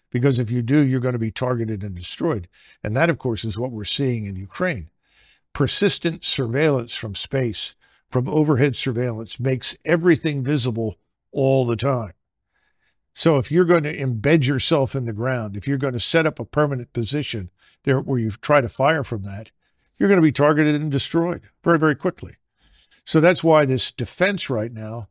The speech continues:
looks a lot like World War One, because anybody who moves is identified and killed. The only limitation on your ability to target and destroy the enemy is ammunition.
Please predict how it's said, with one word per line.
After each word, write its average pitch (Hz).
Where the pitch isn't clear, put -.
looks 151
a 135
lot 143
like 127
World 139
War 147
One, 139
because 135
anybody 156
who 139
moves 151
is 131
identified 131
and 143
killed. 190
The 139
only 160
limitation 143
on 127
your 120
ability 131
to 104
target 139
and 117
destroy 135
the 113
enemy 139
is 117
ammunition. 117